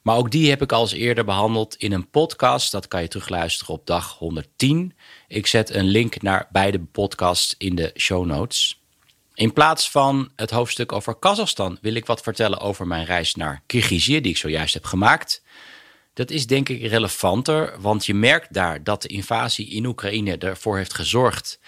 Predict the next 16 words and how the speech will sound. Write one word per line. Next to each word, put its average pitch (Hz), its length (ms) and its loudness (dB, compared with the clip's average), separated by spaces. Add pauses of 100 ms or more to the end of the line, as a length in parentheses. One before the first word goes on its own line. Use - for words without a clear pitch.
(240)
dat 110 320 2
Kirgizië 113 580 -2
zich - 220 -2
langzaam 107 500 4
van 85 220 -4
Rusland 95 380 -2
aan 82 120 -6
het 85 100 -8
afkeren 73 520 -4
is. - 340 -8 (720)
Steeds 135 360 4
minder 135 280 6
mensen 123 340 2
beschouwen 104 440 2
Rusland 110 440 0
als, - 460 0